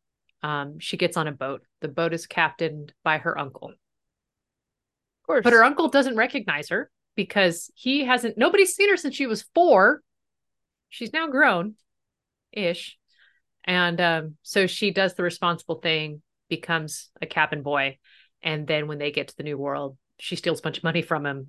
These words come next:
Speaker 1: and skedaddles. Doesn't tell him who she is. Um,
Speaker 2: How does she know? Never mind.
Speaker 1: she knows who her
Speaker 2: <laughs>
Speaker 1: uncle is. Like, she knows the name 'cause she's going by different names, but they're going by their own names. And she knows, like, "Oh,
Speaker 2: Okay.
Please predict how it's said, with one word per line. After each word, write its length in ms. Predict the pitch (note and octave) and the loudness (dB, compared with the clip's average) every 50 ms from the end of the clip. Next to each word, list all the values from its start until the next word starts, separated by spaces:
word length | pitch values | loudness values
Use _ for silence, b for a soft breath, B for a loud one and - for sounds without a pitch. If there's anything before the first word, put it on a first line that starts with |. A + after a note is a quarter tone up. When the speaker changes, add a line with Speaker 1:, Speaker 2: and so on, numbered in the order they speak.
| - - | -8 -6
Speaker 1:
and 300 | D#3 C#3+ C3+ C3+ C3+ - - _ _ _ _ | -6 -6 -6 -10 -10 -12 -14 _ _ _ _
skedaddles. 680 | - - - - D3+ C#3+ C#3 C3 - - - - - - | -20 -6 -2 -2 0 0 0 -4 -4 -6 -10 -14 -6 -2
Doesn't 260 | - F#3 E3+ F3+ F3+ - | 0 0 0 0 -2 -2
tell 240 | - E3 D#3 D3+ | 0 0 0 0
him 180 | D3+ C#3+ C#3 C#3 _ _ _ - | -2 -6 -8 -14 _ _ _ -6
who 80 | E3 C#3+ | -6 -6
she 180 | - - - | -6 -6 -8
is. 240 | - A#2+ C3 - - b b b b b b b b b b | -10 -10 -12 -16 -18 b b b b b b b b b b
Um, 400 | F3+ F3 E3+ E3 D#3+ D3+ D3+ - - | 4 6 6 6 4 2 -2 -2 0
Speaker 2:
How 80 | C4+ C4 | 2 2
does 140 | C4+ C#4+ C4 | 2 2 0
she 120 | - C#4+ C4+ | 0 0 2
know? 260 | B3+ B3 B3 B3+ A#3 - _ | 2 2 0 -2 -4 -6 _
Never 260 | A#3+ A3+ G#3 F#3+ F#3 F3+ | -10 -10 -8 -10 -12 -14
mind. 240 | E3+ E3+ F3 F3+ - _ _ _ | -14 -16 -18 -20 -20 _ _ _
Speaker 1:
she 280 | - - - D4 F4 F#4 | -4 0 4 4 6 6
knows 220 | E4+ - G3 E3+ | 6 6 4 2
who 100 | - - | 2 0
her 220 | E3+ C#3+ D#3 D#3 | 0 2 2 2
Speaker 2:
<laughs> 0 | |
Speaker 1:
uncle 280 | C#3+ C#3 C#3 - C#3 C3+ | 2 2 0 -2 -6 -6
is. 200 | - - C3+ - | -6 -10 -8 -4
Like, 180 | - D#3+ D#3+ - | -2 -2 -2 -2
she 180 | - - A#3 A#3+ | 0 0 2 4
knows 300 | A#3+ A#3 A3 A3+ A3 - | 4 4 4 4 2 0
the 100 | G#3 G3 | -2 0
name 320 | F#3 E3+ E3 E3 D#3+ D#3+ | 0 2 2 0 0 -2
'cause 140 | - F3+ - | -6 -6 -4
she's 180 | - C4 B3+ | -2 -2 0
going 160 | C4 B3+ A3+ G3 | 2 2 4 4
by 100 | F3+ E3 | 4 2
different 200 | D#3+ D#3+ D3+ D3 | 2 0 -4 -4
names, 160 | D3+ D#3 - - | -4 -6 -6 -6
but 100 | F3 - | -2 0
they're 120 | G3+ G3+ | 2 2
going 200 | F#3 F#3 E3+ D#3 | 4 2 2 2
by 120 | D#3+ D3+ | 2 2
their 200 | D3 D3 D#3 D#3 D#3 | 2 2 0 0 0
own 100 | D3 C3+ | -2 -4
names. 260 | A#2+ - - - - | -8 -10 -12 -14 -16
And 80 | - C#3 | -14 -8
she 200 | - - G#3+ G3 | -4 -2 0 2
knows, 360 | E3 D#3+ D#3 D3 D3 C#3 - | 4 4 4 4 2 0 -4
like, 240 | C#3 C#3 - - _ _ - | -6 -6 -8 -10 _ _ 4
"Oh, 400 | F3 G3+ A3+ B3 A#3 G3+ B3 A#3+ | 6 6 8 8 8 8 6 6
Speaker 2:
Okay. 340 | A#3 - A3 F3+ D#3+ - | 2 -2 -6 -8 -8 -10